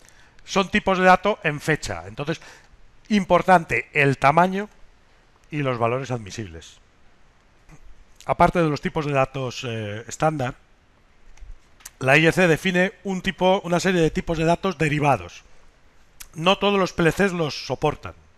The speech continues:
Algunos sí, otros no. Por ejemplo, tenemos la estructura. La estructura es una agrupación de varios tipos de dato que pueden ser iguales o de distinto tipo.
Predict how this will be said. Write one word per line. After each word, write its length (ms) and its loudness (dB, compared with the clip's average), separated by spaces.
Algunos 460 -8
sí, 160 0
otros 320 -6
no. 160 -10
Por 120 -8
ejemplo, 280 -2
tenemos 280 0
la 120 4
estructura. 680 -6
La 140 2
estructura 520 0
es 200 -2
una 140 4
agrupación 840 0
de 200 4
varios 600 6
tipos 360 -2
de 120 2
dato 400 2
que 100 -2
pueden 260 -2
ser 160 -2
iguales 380 2
o 80 -4
de 80 -6
distinto 360 -8
tipo. 320 -8